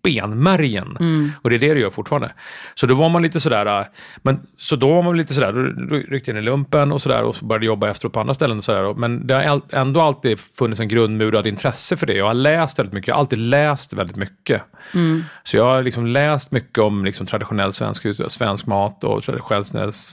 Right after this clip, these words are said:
Speaker 1: traditionell svensk matlagning och sådär. Eh, alltid tyckt det var väldigt spännande.
Speaker 2: Mm.
Speaker 1: Eh, men jag har läst om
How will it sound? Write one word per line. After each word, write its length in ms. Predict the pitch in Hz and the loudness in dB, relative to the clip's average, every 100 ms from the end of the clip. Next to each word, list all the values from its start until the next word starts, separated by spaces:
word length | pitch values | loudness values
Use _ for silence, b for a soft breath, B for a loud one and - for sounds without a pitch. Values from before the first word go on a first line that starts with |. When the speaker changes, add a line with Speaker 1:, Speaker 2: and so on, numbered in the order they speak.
| - - | -16 -14
Speaker 1:
traditionell 480 | - 139 131 120 113 | -2 -2 0 0 0
svensk 340 | - 107 95 98 | 0 -2 -2 -4
matlagning 460 | 104 - 107 92 | -4 -2 -2 -2
och 60 | 98 | -2
sådär. 260 | 107 95 - B B B B B | 0 0 -2 B B B B B
Eh, 320 | 110 107 110 | 2 4 4
alltid 140 | 139 123 | 2 0
tyckt 120 | 123 | 0
det 60 | 127 | 0
var 40 | |
väldigt 180 | 110 104 | 2 0
spännande. 720 | - 143 113 127 156 135 87 - - | 0 0 0 2 2 2 0 -4 -4
Speaker 2:
Mm. 320 | 165 156 160 - | -2 0 -4 -2
Speaker 1:
Eh, 80 | 113 | 0
men 340 | 110 107 139 | 0 0 0
jag 120 | 120 | 2
har 100 | 123 | 4
läst 240 | 151 147 | 4 0
om 80 | - | 0